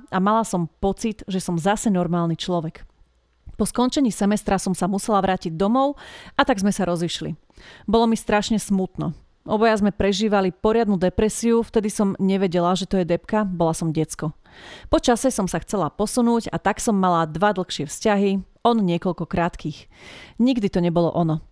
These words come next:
Vždy som frajerov porovnávala s ním. Takto sme si žili svoje oddelené životy asi desať rokov.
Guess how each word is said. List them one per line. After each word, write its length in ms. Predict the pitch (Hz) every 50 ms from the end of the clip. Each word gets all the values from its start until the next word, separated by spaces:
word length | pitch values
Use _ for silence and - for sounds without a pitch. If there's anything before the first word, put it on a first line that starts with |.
| _ _ _ _ _
Vždy 180 | - - - 240 -
som 160 | - 214 180
frajerov 400 | - 208 196 190 190 185 180 170
porovnávala 540 | - - 196 190 180 180 180 175 170 170 160
s 160 | 160 - -
ním. 320 | - 180 170 156 131 143 156 - - _ _ - - - - -
Takto 320 | - - 269 285 - - 285
sme 160 | 247 233 220
si 160 | - - 185
žili 320 | 165 151 190 196 190 190 190
svoje 480 | 185 - - 160 165 180 185 185 180
oddelené 560 | - - 185 180 160 190 185 180 175 165 143
životy 400 | 165 - 202 202 196 208 - -
asi 160 | 170 156 - -
desať 320 | 175 170 175 - 190 170
rokov. 480 | 175 175 175 - - 151 135 143 165